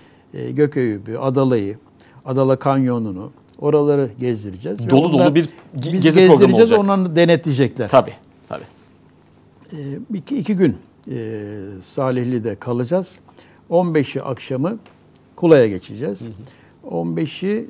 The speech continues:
Speaker 1: e, akşamı Kula'ya geçtikten sonra sabah tekrar, e, sa-, e, Kula'yı,
Speaker 2: On altısı sabahı.
Speaker 1: Kula'ya geleceğiz,
Speaker 2: Evet.
Speaker 1: on altı sabahı. E, öğleyinde yine Kula bizim Büyükşehir Belediyesi'nin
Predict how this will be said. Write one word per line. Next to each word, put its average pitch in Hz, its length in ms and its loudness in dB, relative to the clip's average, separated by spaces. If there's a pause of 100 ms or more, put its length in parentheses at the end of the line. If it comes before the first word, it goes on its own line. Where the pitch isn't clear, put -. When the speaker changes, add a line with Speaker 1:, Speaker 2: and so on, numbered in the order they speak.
Speaker 1:
e, 147 180 -10
akşamı 143 640 -8 (240)
Kula'ya 151 280 -2
geçtikten 143 440 -6
sonra 190 280 -6
sabah 165 340 0
tekrar, 147 440 -4
e, - 20 -12 (920)
sa-, - 220 -8
e, - 60 -18 (320)
Kula'yı, 139 300 4
Speaker 2:
On 117 40 2
altısı 107 300 -8
sabahı. 131 220 -2
Speaker 1:
Kula'ya 110 160 0
geleceğiz, 107 420 -8
Speaker 2:
Evet. 117 120 -14
Speaker 1:
on 117 40 -12
altı 107 200 -14
sabahı. 131 460 -10 (800)
E, - 40 -12
öğleyinde 185 920 0 (360)
yine 180 360 -4
Kula 175 440 2
bizim 143 440 -8
Büyükşehir 147 460 -6
Belediyesi'nin 123 720 -6